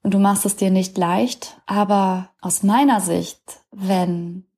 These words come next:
du ein paar Sachen beherzigst und berücksichtigst und die wichtigste ist, dass du dich trennst und dass du nicht deine Kinder trennst und dass du auch nicht deine Kinder, die Kinder von dir trennst, ja? Also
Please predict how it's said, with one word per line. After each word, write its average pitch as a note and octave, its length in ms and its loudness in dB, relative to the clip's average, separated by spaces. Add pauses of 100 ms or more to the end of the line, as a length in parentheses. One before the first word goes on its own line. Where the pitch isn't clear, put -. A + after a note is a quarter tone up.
(160)
du F#3 80 0
ein F#3 160 2
paar A#3 220 2
Sachen G#3+ 260 0
beherzigst G3 680 -2
und E3+ 140 -4
berücksichtigst F3+ 1040 -4
und F#3 160 -4
die G3 120 2
wichtigste G#3+ 520 0
ist, - 240 0
dass F#3+ 160 -2
du G3+ 160 4
dich F3+ 200 0
trennst - 580 -6 (360)
und F3+ 140 0
dass E3+ 140 -2
du F3+ 100 0
nicht G#3+ 460 2 (100)
deine G#3 240 0
Kinder A3 380 0
trennst A#3+ 540 -4 (600)
und G3+ 140 0
dass - 380 0
du G3+ 240 -8
auch F#3+ 220 -2
nicht A3+ 260 0
deine G#3 200 2
Kinder, G#3+ 480 0
die G#3 180 2
Kinder A3 260 2
von G3 220 2
dir G3 200 0
trennst, E3 480 -6
ja? G3+ 280 -2
Also F#3+ 420 -2